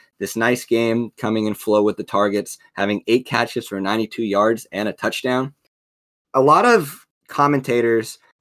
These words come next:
and broadcasters for the games have been making comparisons more for Deontay Johnson to the Antonio Brown-esque style, something where he's able to weave in and out of zones, get across on the flats, get open, and turn them into big plays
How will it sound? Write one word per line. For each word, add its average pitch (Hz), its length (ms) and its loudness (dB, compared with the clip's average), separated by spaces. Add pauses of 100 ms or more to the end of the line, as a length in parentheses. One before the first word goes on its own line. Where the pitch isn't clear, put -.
and 101 340 -4
broadcasters 104 800 0
for 107 140 -2
the 95 60 -4
games 101 500 -4 (160)
have 107 160 0
been 110 120 -2
making 123 280 0
comparisons 110 640 0
more 107 220 2
for - 180 -4
Deontay 101 440 0
Johnson 123 580 -2 (400)
to 131 380 4 (200)
the 110 160 0
Antonio 113 560 -2
Brown-esque 104 920 -2
style, 92 560 0 (140)
something 107 460 -4
where 104 140 0
he's 107 120 -4
able 101 220 0
to 92 80 -2
weave 104 300 -2
in 107 100 -4
and 101 100 -2
out 101 160 2
of 98 80 -2
zones, 98 540 -2 (460)
get 107 140 2
across 104 560 2
on 107 140 0
the 92 60 -4
flats, 107 520 0 (180)
get 110 160 2
open, 101 400 -2 (200)
and 104 120 -4
turn 113 220 -2
them 107 120 0
into 101 140 -2
big 95 280 -4
plays 98 480 -2